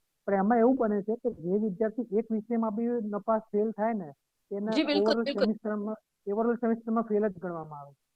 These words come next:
Speaker 2: જી,
Speaker 1: બરોબર?
Speaker 2: બિલકુલ, બિલકુલ.
Speaker 1: તો
Speaker 2: પણ
Speaker 1: એક આવો
Speaker 2: વા-,
Speaker 1: રેશિયો
Speaker 2: પ્રશ્ન એ
Speaker 1: કાઢવાની
Speaker 2: છે
Speaker 1: બી
Speaker 2: કે
Speaker 1: જરૂર છે.
Speaker 2: એક, હા, પ્રશ્ન એ જ છે કે એક સબ્જેક્ટમાં પણ વિદ્યાર્થી નાપાસ થાય છે તો એ રિઝલ્ટ એવું આવે છે કે પચાસ ટકા વિદ્યાર્થીઓ નાપાસ છે.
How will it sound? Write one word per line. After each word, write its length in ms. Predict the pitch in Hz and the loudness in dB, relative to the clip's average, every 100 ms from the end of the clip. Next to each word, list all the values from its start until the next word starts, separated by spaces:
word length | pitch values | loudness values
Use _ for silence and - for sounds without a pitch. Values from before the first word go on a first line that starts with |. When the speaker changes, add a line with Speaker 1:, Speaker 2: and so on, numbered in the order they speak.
| - | -10
Speaker 2:
જી, 160 | 151 | 0
Speaker 1:
બરોબર? 100 | 320 | 2
Speaker 2:
બિલકુલ, 300 | - - 320 | 4 4 2
બિલકુલ. 100 | 269 - _ - | 0 -6 _ -2
Speaker 1:
તો 320 | 226 247 254 - | 2 2 0 0
Speaker 2:
પણ 200 | 269 226 | 4 4
Speaker 1:
એક 80 | 233 - | 2 0
આવો 180 | 175 214 | 4 6
Speaker 2:
વા-, 100 | 277 | 6
Speaker 1:
રેશિયો 180 | 247 | 4
Speaker 2:
પ્રશ્ન 140 | - 247 | 4 4
એ 40 | |
Speaker 1:
કાઢવાની 300 | 226 220 240 | 4 4 4
Speaker 2:
છે 100 | 240 | 4
Speaker 1:
બી 60 | 202 | 2
Speaker 2:
કે 60 | |
Speaker 1:
જરૂર 180 | 202 208 | 2 2
છે. 120 | - | -2
Speaker 2:
એક, 120 | 151 - _ _ _ _ _ _ | -10 -12 _ _ _ _ _ _
હા, 180 | 220 294 | 0 2
પ્રશ્ન 340 | 254 247 277 330 | 0 -6 -6 -6
એ 180 | 294 | -6
જ 120 | 320 311 | -8 -8
છે 260 | 214 220 | -2 -2
કે 200 | 247 254 - | -2 -8 -8
એક 180 | 285 302 | -8 -4
સબ્જેક્ટમાં 560 | 277 214 277 262 247 233 | -2 -2 -2 -6 -4 -4
પણ 140 | 254 | -4
વિદ્યાર્થી 460 | 214 196 190 269 262 | -6 -6 -8 -8 -4
નાપાસ 420 | 180 - 226 - | -4 -2 -4 -4
થાય 280 | - 208 214 | -4 -4 -2
છે 200 | - 220 | -6 -4
તો 200 | 277 269 | -2 0
એ 140 | 285 285 _ _ _ 220 | 0 -4 _ _ _ 4
રિઝલ્ટ 400 | 254 320 370 302 | 6 6 4 2
એવું 260 | 262 254 | -2 -2
આવે 140 | 208 220 | -2 -6
છે 120 | 311 | -10
કે 80 | 339 | -10
પચાસ 560 | - 302 - 339 311 311 | -6 -6 2 2 2 -4
ટકા 220 | 302 285 | -4 -4
વિદ્યાર્થીઓ 460 | 262 208 226 226 | -4 -4 -4 -4
નાપાસ 520 | 185 165 - 175 - | -10 -10 -8 -10 -10
છે. 60 | - | -20